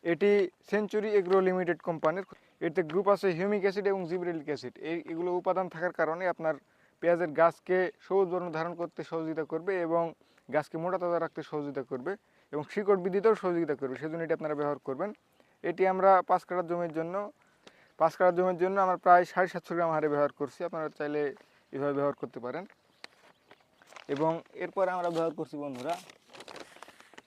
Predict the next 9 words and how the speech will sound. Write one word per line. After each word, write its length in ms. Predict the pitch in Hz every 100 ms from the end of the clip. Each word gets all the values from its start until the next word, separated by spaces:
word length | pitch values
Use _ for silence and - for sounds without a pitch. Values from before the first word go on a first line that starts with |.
| - - - - _ 147
মনিফা, 380 | 190 185 143 110 -
এটি 120 | 143 175 196
ইনতেফা 240 | 196 185 170
কোম্পানি। 280 | 151 165 202 185
এটিতে 220 | 165 175 170 147 - _ 147
গ্রুপ 160 | 160 165
আছে 180 | 151 170 160
অ্যামোনিয়াম 400 | 165 156 151 147 -
সালফেট, 360 | 143 - 160